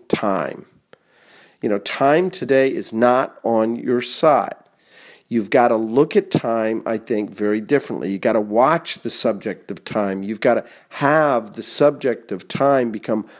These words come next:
part not only of your discussions with your management team, but also you have to have the subject of time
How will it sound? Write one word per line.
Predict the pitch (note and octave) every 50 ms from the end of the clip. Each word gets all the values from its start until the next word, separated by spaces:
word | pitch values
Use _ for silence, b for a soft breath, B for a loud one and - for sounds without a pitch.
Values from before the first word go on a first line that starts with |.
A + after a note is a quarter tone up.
| B B B
part | - - D3+ C#3 C3 - -
not | B2+ B2+ A#2+ G#2+
only | A#2 C3+ E3 F#3 F#3+ F3
of | C#3+ B2 A2
your | A#2+ A#2+ A#2+ A#2 A2 A2+ B B B B B B
discussions | C3 B2 - - - - D3+ E3 - - - F3+ D#3 B2 C3
with | A#2+ A2+ G#2+
your | A2 G#2+ G#2
management | A2 A#2 C3+ D3+ E3 D#3 - B2+ A2 G2 -
team, | - - A2 G#2+ G#2 G#2+
but | G#2+ A2+ B2
also | B2+ D3 E3+ E3 - - E3+ D#3+
you | D#3+ C#3+ C3+ B2
have | A2 - A2 G2 A2+ -
to | - C#3+ B2
have | A2 A2+ G#2 A2+ A2+ - -
the | A#2+
subject | - - - A2+ G#2 - A#2+ A2 - -
of | A#2 -
time | - A2+ G#2 G#2+ G#2